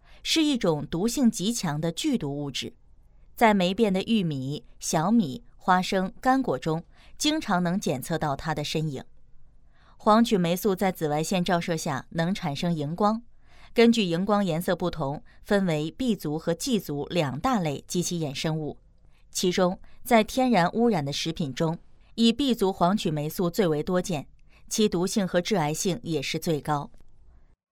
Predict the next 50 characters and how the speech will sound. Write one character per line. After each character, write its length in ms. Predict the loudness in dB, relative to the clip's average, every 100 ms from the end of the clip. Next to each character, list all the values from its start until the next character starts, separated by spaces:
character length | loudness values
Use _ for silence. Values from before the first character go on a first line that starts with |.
| _ _ _ _ _
黄 300 | 4 6 6
曲 160 | 4 2
霉 180 | 4 2
素 180 | 2
的 140 | 4 6
灭 220 | 6 4
活 180 | 4 4
温 220 | 6 4
度 160 | 2 2
高 180 | 2
达 140 | 2 0
二 240 | 4 2
百 160 | 2 -2
八 240 | 0 0
十 160 | 0 -4
摄 180 | -2 -2
氏 160 | -2
度， 240 | -6 -6 -10 _ _ _ -4
一 140 | 0
般 220 | 4 4 4
烹 220 | 2 2
饪 160 | 0
达 200 | -2 -2
不 160 | -2 -2
到 160 | -2 0
这 160 | -2
个 120 | -2
温 180 | -4 -4
度。 240 | -6 -8 _ _ _ _ _ -2
为 120 | 2
了 140 | 4
防 280 | 2 2 0
止 140 | 0 0
黄 240 | 0 0
曲 140 | -2
霉 160 | -4 -4
素 180 | -4 0
危 160 | 2
害 180 | 2 0
我 160 | 0 -2
们 140 | -2
的 80 | -4
健 220 | -2 -4
康， 300 | -2 -6 -6 _ _ _ _ 0
在 160 | 0
购 180 | 2 2
买 200 | 2 -2
食 180 | -4 -4
物 160 | -2
时， 320 | -4 -4 -8